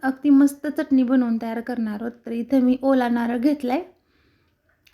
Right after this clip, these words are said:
छोटी अर्धी वाटी ओला नारळ घ्यायचा, पाच ते सहा हिरव्या मिरच्या, थोडंसं आलं आणि दोन ते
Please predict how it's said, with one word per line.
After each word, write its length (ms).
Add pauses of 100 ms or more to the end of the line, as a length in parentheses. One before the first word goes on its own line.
(120)
छोटी 300
अर्धी 260
वाटी 300
ओला 260
नारळ 260
घ्यायचा, 500
पाच 300
ते 100
सहा 200
हिरव्या 340
मिरच्या, 400 (100)
थोडंसं 420
आलं 360 (420)
आणि 200
दोन 260
ते 100